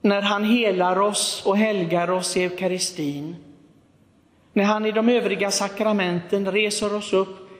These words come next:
till en gudomlig härlighet för att vi ska leva en speciell kallelse, leva i hans efterföljd? Förstår vi vad han gör?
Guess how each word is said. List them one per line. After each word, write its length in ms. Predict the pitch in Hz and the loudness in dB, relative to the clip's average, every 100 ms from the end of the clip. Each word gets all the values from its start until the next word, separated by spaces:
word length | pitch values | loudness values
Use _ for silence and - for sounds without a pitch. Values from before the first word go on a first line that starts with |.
| - - - - | -20 -20 -20 -14
till 140 | - 190 | -2 -2
en 100 | 175 | 0
gudomlig 480 | 185 185 165 160 | 0 0 0 -2
härlighet 880 | 160 180 160 147 147 - 170 170 170 - - - - - - | -2 -2 0 -2 -4 0 0 0 -2 -14 -18 -20 -20 -20 -10
för 120 | - | -4
att 140 | 175 185 | -2 -2
vi 60 | |
ska 220 | 170 185 | -2 0
leva 460 | 180 196 196 175 160 | 2 2 2 2 -2
en 60 | - | -2
speciell 560 | - 185 - 180 160 151 | -6 -4 -2 0 0 -2
kallelse, 840 | - 185 165 143 147 - 170 165 170 - - - | -4 -2 -2 -2 -4 -4 -4 -6 -10 -20 -20 -14
leva 500 | - 190 170 156 165 170 - | -2 0 2 2 0 -2 -8
i 60 | 180 | -4
hans 260 | 175 151 180 | -4 -2 -4
efterföljd? 680 | 165 - - 156 147 - - - _ _ - | -4 -12 -12 -8 -10 -10 -20 -20 _ _ -4
Förstår 520 | 196 - - 339 349 | 0 0 0 0 0
vi 200 | 233 143 - - | -6 -8 -10 -6
vad 120 | 151 | -4
han 160 | 135 131 | -4 -10
gör? 280 | - - | -14 -18